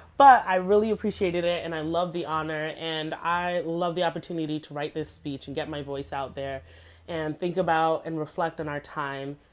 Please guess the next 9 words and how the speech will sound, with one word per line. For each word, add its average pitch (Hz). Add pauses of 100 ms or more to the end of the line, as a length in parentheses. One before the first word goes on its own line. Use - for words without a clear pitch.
(600)
although, 160 (100)
over 165
those 151
four 143
years. 185 (680)
And 180
so 185
in 302
it, 196